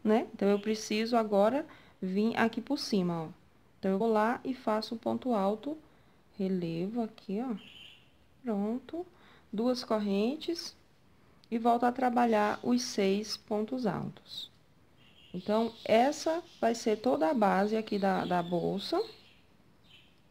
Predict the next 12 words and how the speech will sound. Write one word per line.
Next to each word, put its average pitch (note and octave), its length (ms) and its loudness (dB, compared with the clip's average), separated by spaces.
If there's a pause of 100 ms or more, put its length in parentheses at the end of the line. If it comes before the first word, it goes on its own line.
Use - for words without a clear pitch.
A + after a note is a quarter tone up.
(420)
É, F3+ 460 -2 (1400)
O G3 80 2
detalhe, A3+ 680 4
o G3 120 4
mai-, G3 240 4
assim, F#3 400 2
o, F3+ 260 0 (840)
o G#3 80 -2
charme A3 640 4
aqui F3 200 -2
dessa F3 280 -2
peça G#3 520 -2